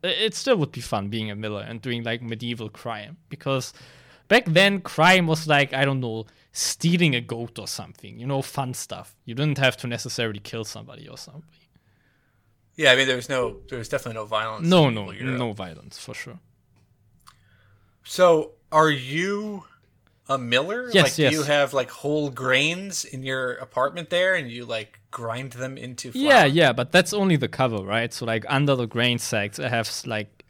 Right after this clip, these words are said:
Speaker 1: medieval substances. Back then, it was, like, probably, like, opium or something.
Speaker 2: <laughs> Yeah, maybe.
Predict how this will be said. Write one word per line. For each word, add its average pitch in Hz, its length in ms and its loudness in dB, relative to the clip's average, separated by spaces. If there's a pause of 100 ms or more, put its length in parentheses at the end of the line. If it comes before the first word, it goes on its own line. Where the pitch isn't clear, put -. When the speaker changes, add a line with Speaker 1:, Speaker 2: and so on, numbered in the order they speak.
(100)
Speaker 1:
medieval 120 680 -4
substances. - 840 -10
Back - 220 -4
then, 127 200 0
it 117 100 -4
was, 127 200 -4
like, 110 300 -8
probably, 139 240 0
like, 120 260 -2
opium 160 420 -4
or 165 80 -4
something. 170 460 -4 (840)
Speaker 2:
<laughs> - 1200 -14
Yeah, 135 120 0
maybe. - 320 -10